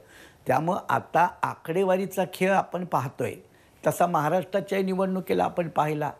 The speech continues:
आणि आकडेवारीच्या गणितावरती महाराष्ट्रामध्ये सेना बीजेपीचं सरकार निश्चित होतं, पण सरकार आलं महाआघाडीचं.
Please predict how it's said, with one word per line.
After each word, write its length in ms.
आणि 140
आकडेवारीच्या 840
गणितावरती 760
महाराष्ट्रामध्ये 840
सेना 320
बीजेपीचं 560
सरकार 460
निश्चित 440
होतं, 320
पण 120
सरकार 480
आलं 260
महाआघाडीचं. 840